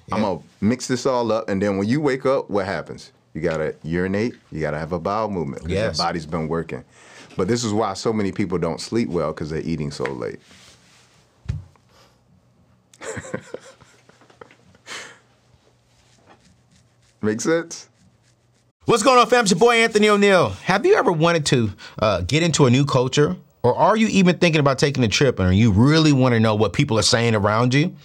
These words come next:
Speaker 2: Or maybe you're like me and you wanna learn something new. I remember how hard it was to learn a language in school because the textbooks, <laughs> it wasn't enough for me.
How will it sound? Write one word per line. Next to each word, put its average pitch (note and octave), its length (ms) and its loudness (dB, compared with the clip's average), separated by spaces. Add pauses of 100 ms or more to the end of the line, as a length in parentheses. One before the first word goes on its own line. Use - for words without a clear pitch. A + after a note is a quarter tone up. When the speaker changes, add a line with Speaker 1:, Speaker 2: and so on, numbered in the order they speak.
(280)
Speaker 2:
Or D#3 100 4
maybe G#3+ 380 4
you're D#3 360 4 (180)
like D3 320 0
me D#3 220 6
and B2 80 4
you D3+ 100 6
wanna C#3+ 160 4
learn C3+ 260 4
something A#2+ 460 2
new. G#2 240 2 (400)
I G3 180 2
remember F3 440 4
how A#2+ 180 0
hard C#3+ 320 4
it A2 100 -2
was A2 280 4
to G2+ 60 -2
learn A2 200 2
a F#2 40 2
language G#2 440 2
in A2+ 160 2
school G#2 420 0 (200)
because B2+ 320 2
the G#2 60 -2
textbooks, F#3+ 680 2
<laughs> - 100 -18
it D#3 260 0
wasn't C#3+ 300 2
enough G#2+ 240 2
for G#2 80 -2
me. F2+ 180 0